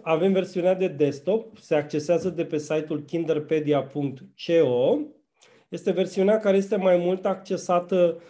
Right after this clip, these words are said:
uh, de către profesori atunci când vor să pună o notă, vor să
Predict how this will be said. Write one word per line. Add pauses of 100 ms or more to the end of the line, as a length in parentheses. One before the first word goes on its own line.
(180)
uh,
de
către
profesori
atunci
când
vor
să
pună
o
notă,
vor
să